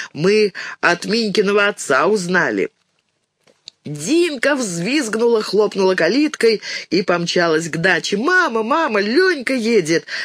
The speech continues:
кричала в буйной радости Динка. "Ленька едет!" повторяла она, ликуя и кружась. "Ну вот и пришла радость",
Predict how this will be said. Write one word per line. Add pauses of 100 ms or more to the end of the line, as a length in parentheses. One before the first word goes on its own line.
(100)
кричала
в
буйной
радости
Динка.
"Ленька
едет!" (280)
повторяла
она,
ликуя
и
кружась. (340)
"Ну
вот
и
пришла
радость",